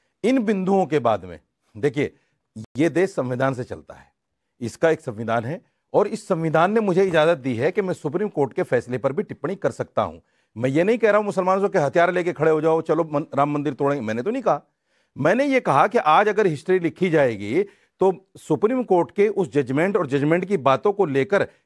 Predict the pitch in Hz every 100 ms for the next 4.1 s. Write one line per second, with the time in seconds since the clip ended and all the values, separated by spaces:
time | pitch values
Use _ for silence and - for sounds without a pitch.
0 | 117 127 170 233 233 233 208 196 180 175
1 | 151 - 156 139 131 135 120 113 107 185
2 | 240 _ _ - - 139 160 247 220 180
3 | 165 151 - 190 190 160 135 143 120 131
4 | 165